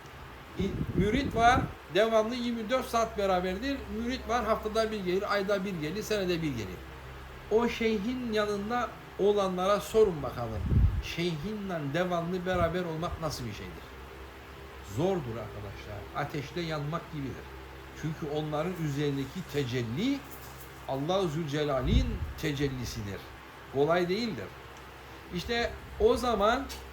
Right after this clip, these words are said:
demek ki Allah'la beraber olmak da kolay mesele değil. Bakın peygamberlere,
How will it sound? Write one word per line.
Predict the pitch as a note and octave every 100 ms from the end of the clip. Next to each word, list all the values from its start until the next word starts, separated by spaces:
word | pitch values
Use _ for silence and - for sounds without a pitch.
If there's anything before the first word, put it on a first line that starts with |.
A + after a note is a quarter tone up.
| - - - - - - - -
demek | D3 F3+ B3 -
ki | A#3+ A#3 - - - - -
Allah'la | D3+ F3+ G3+ C4+ A#3+ C4 A#3+ A3
beraber | G#3 F#3+ F3
olmak | E3 D3+ D#3+ F3+ D#3+
da | C3
kolay | D3 D#3+ G3
mesele | G3 - C#3+ D#3+
değil. | G#3+ A#3+ C#3 - - - D3+
Bakın | A3+ B3+ A3+
peygamberlere, | G#3+ F#3 E3+ D#3 C#3+ C3 B2 D#3+